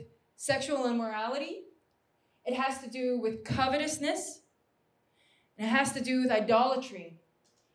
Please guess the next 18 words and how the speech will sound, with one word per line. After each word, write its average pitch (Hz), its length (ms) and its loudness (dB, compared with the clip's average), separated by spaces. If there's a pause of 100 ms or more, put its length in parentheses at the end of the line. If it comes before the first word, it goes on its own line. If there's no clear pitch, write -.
(220)
And 196 100 -12
it 208 60 -6
has 247 220 -4
to 226 100 -6
do 196 240 -4
with 175 240 -8
love. 147 260 -10 (1400)
And 226 160 0
so 247 220 6
I'm 277 80 4
gonna 349 180 2
need 311 160 0
you 302 80 -6
guys 277 300 -2
to 269 60 -8
keep 294 260 -6
your 254 100 2
minds 226 380 0